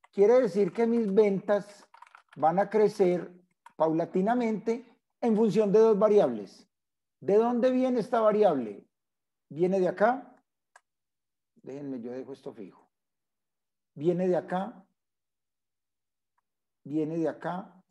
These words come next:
viene de acá, viene de acá y viene de acá. O sea que aquí ya hay dos variables que me están afectando el volumen. Un punto de entrada que son mil ochocientas unidades y un factor de crecimiento que es el ocho. Y asimismo, tengo un precio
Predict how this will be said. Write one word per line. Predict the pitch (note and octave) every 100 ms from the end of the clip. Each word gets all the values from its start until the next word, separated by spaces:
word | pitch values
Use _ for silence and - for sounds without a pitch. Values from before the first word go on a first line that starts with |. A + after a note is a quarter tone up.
| -
viene | C#3 C#3 D3+
de | C#3
acá, | - D#3 E3
viene | B2+ C3 C#3
de | D3
acá | - E3+
y | E3+
viene | C#3 C#3
de | C3+
acá. | A#2 G#2+ F#2+ - - -
O | D#3+
sea | A#3+
que | -
aquí | C4+ D#4+ C#4+
ya | C4
hay | B3
dos | A#3+ A#3+
variables | C4 C4 C4+ C4+ B3
que | C4+
me | G#3+
están | G3+ G#3
afectando | G#3+ G#3 F#3+ F#3
el | G3+
volumen. | F3+ F3+ D3 G#2 - - _ _ _ _ _ _ _ _ -
Un | A3 G#3
punto | D4 C4+ D4
de | C4+
entrada | G#3+ G3+ A3+ B3
que | B3
son | G3+ G#3+
mil | B3
ochocientas | B3 A#3 F#3+ G3+ A#3 A3+
unidades | G#3 A3+ E4 F4+ D4+ - _ _ _ _ _ _
y | G3+
un | G#3
factor | A#3 F#3+ A3
de | A#3
crecimiento | G#3+ F#3 G3+ A#3+ C4
que | A#3
es | F3+
el | G3+
ocho. | D#3 D#3 - _ _ _ _ _ _ _ _ _ _ _
Y | G3
asimismo, | G3 B3 C#4+ G3+ B2+ F#2+ - _ _ _ _
tengo | - A3+ B3+
un | D4 D4
precio | C4 G#3 - F3 D3 -